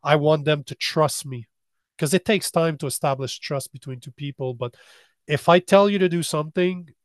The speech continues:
I'm not trying to be mean. I'm not trying to put you on the spot. I'm really trying to help you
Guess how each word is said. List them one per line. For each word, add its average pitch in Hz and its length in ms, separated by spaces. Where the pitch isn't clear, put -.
I'm 139 160
not 170 180
trying 156 360
to 143 120
be 135 160
mean. 147 320
I'm 127 140
not 139 160
trying 147 380
to 131 360
put - 200
you 156 80
on 139 100
the 131 100
spot. 151 360
I'm 123 180
really 151 360
trying 143 380
to 120 140
help 139 280
you 127 280